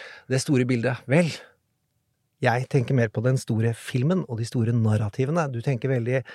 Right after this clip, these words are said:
snapshot, ikke sant? Og hvis du sier at Biden ikke leser situasjonen riktig, så har han lest situasjonene i forhold til det amerikanske folk i utenrikspolitiske spørsmål,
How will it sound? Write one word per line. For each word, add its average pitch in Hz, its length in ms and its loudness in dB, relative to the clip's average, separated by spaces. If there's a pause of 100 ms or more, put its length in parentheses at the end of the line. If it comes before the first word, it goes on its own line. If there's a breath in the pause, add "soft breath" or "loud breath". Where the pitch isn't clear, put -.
(140 loud breath)
snapshot, - 800 -2
ikke - 160 -8
sant? 110 240 -10
Og 143 520 4 (260)
hvis 127 200 -2
du 156 140 -2 (140)
sier 139 260 2
at 135 100 -2
Biden 117 560 2
ikke 143 300 -6
leser 123 420 -4
situasjonen 131 540 -2
riktig, 160 320 4 (260 loud breath)
så - 160 -2
har 165 140 8
han 214 80 4 (220)
lest 135 500 4
situasjonene 156 960 2
i 143 240 -4
forhold 123 320 0
til 131 80 -2
det 123 80 2
amerikanske 113 640 -4
folk - 340 -4
i 156 140 -2
utenrikspolitiske 120 880 -6
spørsmål, 147 460 0